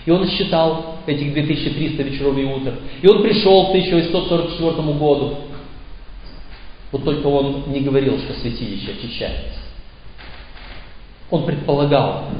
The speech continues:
что это означает пришествие Иисуса Христа. Но мы знаем. И вот в это время начался суд.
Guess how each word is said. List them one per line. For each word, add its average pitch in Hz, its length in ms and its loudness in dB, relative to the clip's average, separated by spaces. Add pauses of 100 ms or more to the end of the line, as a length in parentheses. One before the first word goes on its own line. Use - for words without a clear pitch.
(340)
что - 200 -6
это 143 540 0 (340)
означает 156 760 2
пришествие 110 540 -4
Иисуса - 300 -10
Христа. - 320 -8 (280)
Но 175 100 4
мы 208 120 8
знаем. 135 360 0 (1900)
И 170 60 4
вот 160 160 6
в 160 60 2
это 170 180 4
время 143 380 2 (720)
начался 123 580 -4 (720)
суд. - 120 -6